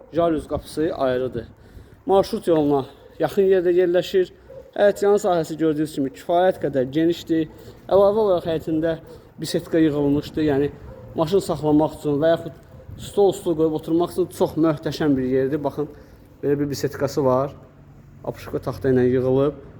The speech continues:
Üç sot yarımda, iki mərtəbəli, əsas magistral yola yaxın.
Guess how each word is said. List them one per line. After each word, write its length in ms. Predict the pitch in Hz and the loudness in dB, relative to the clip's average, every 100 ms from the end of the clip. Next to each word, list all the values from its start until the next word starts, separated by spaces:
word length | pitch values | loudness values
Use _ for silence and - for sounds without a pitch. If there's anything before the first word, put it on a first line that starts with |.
| - - | -8 -6
Üç 100 | - | 0
sot 240 | 185 175 | 0 4
yarımda, 400 | 160 151 151 180 | 4 4 2 0
iki 160 | - 190 | 0 0
mərtəbəli, 560 | 175 151 143 139 147 170 165 | 0 0 -2 -2 0 0 -2
əsas 260 | 202 180 | -4 -2
magistral 560 | 160 151 - 156 156 151 | -2 -2 -4 -2 0 0
yola 160 | 147 156 | 2 0
yaxın. 340 | - 196 202 | 2 0 0